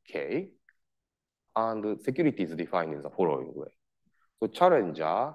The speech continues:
first choose key K and sends T copies of money state to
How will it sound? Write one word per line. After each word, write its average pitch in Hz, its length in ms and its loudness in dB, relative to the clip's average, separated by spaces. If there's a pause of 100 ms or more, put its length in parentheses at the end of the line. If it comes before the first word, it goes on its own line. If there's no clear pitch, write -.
(160)
first 95 480 -2
choose 87 340 -8 (140)
key 80 400 -4
K - 440 2 (1000)
and 101 300 -2
sends 85 580 -4
T 147 160 4
copies 139 480 2 (120)
of 82 260 0
money 85 280 -4
state - 280 -6 (500)
to 87 280 -6